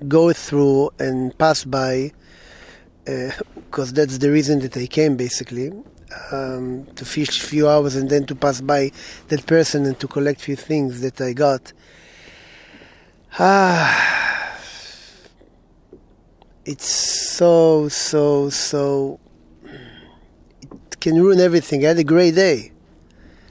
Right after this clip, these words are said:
but it can ruin everything. <sighs> Whatever I have backup, I have backup.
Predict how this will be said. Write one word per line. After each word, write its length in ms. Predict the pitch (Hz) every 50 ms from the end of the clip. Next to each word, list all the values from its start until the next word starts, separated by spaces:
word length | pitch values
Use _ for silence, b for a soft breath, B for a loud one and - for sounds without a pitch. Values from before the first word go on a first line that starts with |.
| b b b
but 120 | - 139 131
it 100 | 135 -
can 160 | - 139 139 143
ruin 180 | 151 151 143
everything. 480 | 139 135 123 123 117 - 127 135 160 143 - - - - - - - - - - - - - - - - - - - - - - - - - - - - - - _ B B B B B B B B B B 78 78 B 78 78 78 78 B 78 B B B B B B B B B B B B B _ -
<sighs> 1080 | - - - - - - - - - - - - - - - - - - - - -
Whatever 400 | 131 135 143 156 170 175 170 175
I 40 | 170
have 140 | 160 139 131
backup, 400 | 143 165 156 - - 147 135 -
I 40 | 147
have 180 | 147 135 123
backup. 460 | 135 147 151 139 - 131 120 110 -